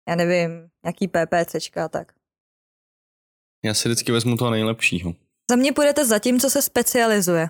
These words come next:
Speaker 1: Prostě dělá ten jeden obor. Jo, taky když třeba chcete opravit myčku, tak půjdete za někým, kdo prostě tu myčku zná a opraví, ne za někým, kdo opravuje celý život pračky a budete doufat, že prostě to bude dost podobný. Ale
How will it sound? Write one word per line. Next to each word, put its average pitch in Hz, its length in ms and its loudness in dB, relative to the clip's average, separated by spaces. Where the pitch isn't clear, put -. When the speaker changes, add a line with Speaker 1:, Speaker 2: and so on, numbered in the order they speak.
Speaker 1:
Prostě 214 280 0
dělá 233 300 2
ten 233 160 2
jeden 214 360 2
obor. 240 480 2
Jo, 233 120 4
taky 240 200 0
když 226 160 2
třeba 220 340 2
chcete 226 260 2
opravit 214 420 2
myčku, 220 460 0
tak 226 140 0
půjdete 214 320 2
za 214 140 2
někým, 214 400 2
kdo 208 160 2
prostě 214 340 -2
tu 220 80 0
myčku 220 380 2
zná 196 400 4
a 208 100 4
opraví, 208 520 2
ne 185 220 2
za 196 100 0
někým, 196 320 2
kdo 208 200 2
opravuje 208 360 2
celý 208 220 0
život 214 240 0
pračky 196 560 0
a - 60 -2
budete 202 340 2
doufat, 202 360 2
že 208 140 2
prostě 196 320 -4
to 208 80 2
bude 208 140 4
dost 214 140 0
podobný. 180 500 -2
Ale 196 280 4